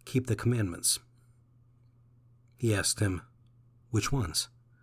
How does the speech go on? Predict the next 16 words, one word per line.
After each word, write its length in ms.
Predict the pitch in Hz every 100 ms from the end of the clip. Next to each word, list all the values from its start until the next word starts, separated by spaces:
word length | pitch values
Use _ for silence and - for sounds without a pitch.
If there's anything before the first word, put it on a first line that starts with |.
| _ - - - _ - -
And 120 | 117
Jesus 380 | 92 104 104 110
replied, 400 | 101 - 95 80 - - - - - - _ _ - _ -
"You 140 | 104
shall 220 | - 120
not 200 | 113 98
kill. 360 | - 131 95 - - - - - _ - -
You 160 | 117
shall 240 | 107 - 104
not 220 | 101 -
commit 240 | 104 101
adultery. 500 | 98 110 104 - - - - - - _ - _ -
You 120 | 113
shall 200 | - 104
not 180 | 95 87
steal. 400 | - 143 120 82